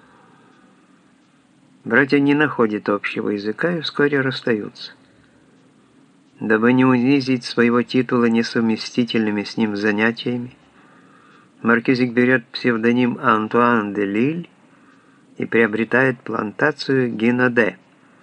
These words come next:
в Тру-Жереми на юго-западном берегу будущего Гаити. Там он выбирает себе наложницу из числа самых хорошеньких рабынь. Поскольку Мария Сессетта исполняет также функции хозяйки в доме Антуана,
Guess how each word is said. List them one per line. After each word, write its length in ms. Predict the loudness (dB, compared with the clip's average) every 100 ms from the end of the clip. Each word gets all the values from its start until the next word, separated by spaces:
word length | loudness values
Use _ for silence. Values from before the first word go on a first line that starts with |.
| _ _
в 60 | -4
Тру-Жереми 840 | 0 0 0 -2 -2 0 -2 -2 _ _ _ _ _ _ _
на 60 | 0
юго-западном 760 | 2 2 0 0 0 -2 0
берегу 380 | 2 0 0 -2
будущего 640 | 0 0 0 -2 -4 -4
Гаити. 600 | -2 -2 -2 -4 -10 -16 -20 _ _ _ _ _ _ _ _ _ _ _ _ _ _ _ _ _ _ _ _ _ _
Там 220 | 0 2
он 120 | 4 2
выбирает 480 | 2 2 4 0
себе 240 | -2 0 2
наложницу 760 | 4 2 2 0 -4 -4 -2
из 80 | -2
числа 360 | -2 -4 -2 -4
самых 360 | 0 0 0
хорошеньких 760 | 0 0 0 -2 -4 -2 -6 -2
рабынь. 560 | -2 0 0 -2 -4 -12 _ _ _ _ _ _ _ _ _ _ _ -20 -20 _
Поскольку 460 | -2 2 2 2 2
Мария 460 | 2 2 2 0
Сессетта 840 | -2 -4 -4 -2 0 -2 -2 0 0
исполняет 720 | 0 -6 0 0 2 0 0
также 320 | 0 0 -2
функции 440 | -2 -4 -4 -4
хозяйки 600 | 0 0 2 0 0 -2
в 180 | -4 -2
доме 300 | 0 0 -2
Антуана, 560 | -6 -2 0 0 -4